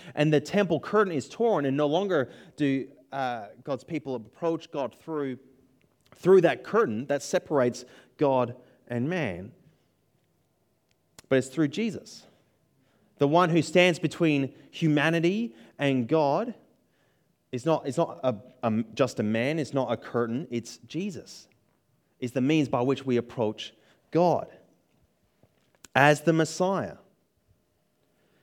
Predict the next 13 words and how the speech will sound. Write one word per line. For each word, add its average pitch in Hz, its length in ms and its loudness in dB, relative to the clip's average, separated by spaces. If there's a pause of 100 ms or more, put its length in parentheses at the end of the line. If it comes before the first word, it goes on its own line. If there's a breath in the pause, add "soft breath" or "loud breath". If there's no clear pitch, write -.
(1400)
It's - 140 -20
profound, 156 920 -4 (880 soft breath)
the, 117 240 -2 (120)
the 107 540 0 (1000)
high 120 220 2
priest 107 360 -4
tearing 107 360 -2
his 95 160 -10
clothes. 90 480 -10 (3250 soft breath)
And 131 100 -4
he 151 120 2
accuses 185 580 -2
Jesus 165 400 0